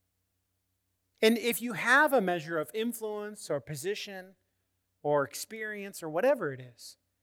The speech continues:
we should humbly listen to other people. I was thinking about the, this week, just in my own life.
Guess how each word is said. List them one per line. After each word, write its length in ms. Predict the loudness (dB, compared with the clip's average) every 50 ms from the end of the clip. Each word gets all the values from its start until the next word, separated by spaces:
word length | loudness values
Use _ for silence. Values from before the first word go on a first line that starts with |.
| _ _ _ _ _ _ _ _ 0
we 140 | 2 2
should 220 | 2 2 0 0 -2
humbly 800 | -4 -6 -6 -4 -2 -2 -2 -4 -4 -6 -8 -8 -8 -10 -14 -16 -8 -4
listen 380 | -2 -2 -2 -2 -6 -8 -8 -8
to 120 | -4 -4
other 200 | -2 -2 -4 -6
people. 380 | -8 -8 -8 -8 -10 -12 -20 _ _ _ _ _ _ _ _ _ _ _ _ _ _ _ _ _ _ _ _ _ -20 -20 -2 2 2
I 40 |
was 120 | 4 4 2
thinking 200 | 0 0 0 0
about 240 | 2 2 2 2 0
the, 280 | -2 -4 -4 -6 -8 -10 _ _ _ -6
this 260 | -2 -2 -2 -2 -4
week, 380 | -4 -2 0 -2 -2 -2 -8 _ _ _ _ _ _ _ _ _ -16
just 220 | -12 -10 -8 -6 -4
in 80 | -2
my 140 | 0 0 0
own 160 | 0 -2 -2
life. 340 | -2 -2 -2 -4 -6 -10 -14